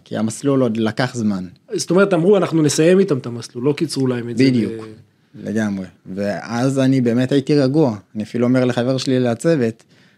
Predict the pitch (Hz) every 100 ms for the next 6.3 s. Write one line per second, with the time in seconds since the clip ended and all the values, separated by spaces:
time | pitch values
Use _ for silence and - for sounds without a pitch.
0 | _ _ - 123 127 - _ _ _ -
1 | 104 113 117 113 - 131 117 110 135 151
2 | 156 147 175 170 165 _ - 113 110 107
3 | 123 120 131 127 117 104 - 101 92 110
4 | 117 135 120 110 110 110 113 110 104 101
5 | 104 101 104 104 113 110 127 120 107 -
6 | 104 117 170